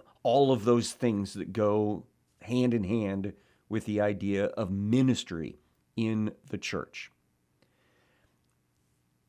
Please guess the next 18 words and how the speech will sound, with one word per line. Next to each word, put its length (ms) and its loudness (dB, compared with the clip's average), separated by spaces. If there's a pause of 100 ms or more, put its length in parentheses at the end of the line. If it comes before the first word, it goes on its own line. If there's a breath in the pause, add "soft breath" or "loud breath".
(460)
We 360 2
can't 600 0 (240)
be 400 2
about 520 0
the 60 -10
cash. 640 -4
We 100 -8
can't 480 -4
be 220 0
about 340 0
the 80 -4
money. 420 -2 (760 soft breath)
Uh, 220 -4
we've 280 -2
seen 680 0
this 280 -4
complaint, 800 -6
this, 340 -8